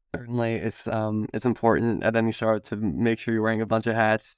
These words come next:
It's just gonna happen by default. Um, so as we kinda look to wrap it up here, something we love to do on Brand and Beyond is ask this question. What's one question you'd like to ask another marketing professional, C M O,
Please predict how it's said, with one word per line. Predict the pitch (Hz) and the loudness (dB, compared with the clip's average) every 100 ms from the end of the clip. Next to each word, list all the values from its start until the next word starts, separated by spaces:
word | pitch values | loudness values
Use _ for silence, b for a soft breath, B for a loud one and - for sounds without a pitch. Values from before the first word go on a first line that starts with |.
| _ _ | _ _
It's | 110 117 98 - - | 0 2 0 -6 -2
just | 123 - | -2 0
gonna | 117 110 | 0 4
happen | 113 110 117 | 4 4 2
by | 110 | 2
default. | 110 - 107 104 - _ _ _ _ _ _ | 2 0 2 2 -2 _ _ _ _ _ _
Um, | 117 123 120 117 107 | 4 6 4 2 0
so | 127 127 _ | 2 0 _
as | - 139 | 0 0
we | 160 | 0
kinda | 196 180 | 0 2
look | 151 147 | 2 2
to | |
wrap | 127 123 - | 2 2 4
it | |
up | 110 123 | 0 2
here, | 107 98 | 2 0
something | - 120 123 117 | 0 -2 0 0
we | 107 | 2
love | 113 110 | 2 0
to | - | -4
do | 110 110 113 120 _ _ _ _ | -2 0 0 -2 _ _ _ _
on | 120 120 113 | 0 2 2
Brand | 117 117 113 | 2 2 2
and | |
Beyond | 110 110 113 | 2 4 2
is | 107 | 2
ask | 110 113 | 0 0
this | 110 | -4
question. | - 117 113 - 117 127 _ _ _ - | 0 2 2 0 -2 -2 _ _ _ -2
What's | 135 147 | 0 0
one | 113 113 120 151 | -2 0 2 0
question | - 131 - - 104 110 | 2 2 2 -2 0 0
you'd | - 117 | -2 2
like | 113 120 | 2 2
to | |
ask | 117 120 - | 2 2 0
another | 113 117 117 | 0 2 2
marketing | 113 120 - - | 2 0 0 -4
professional, | 117 90 107 - 110 113 _ _ _ _ | -2 0 0 0 -4 -4 _ _ _ _
C | - - 120 | -16 -4 0
M | 117 | 4
O, | 120 123 120 120 | 6 6 4 -2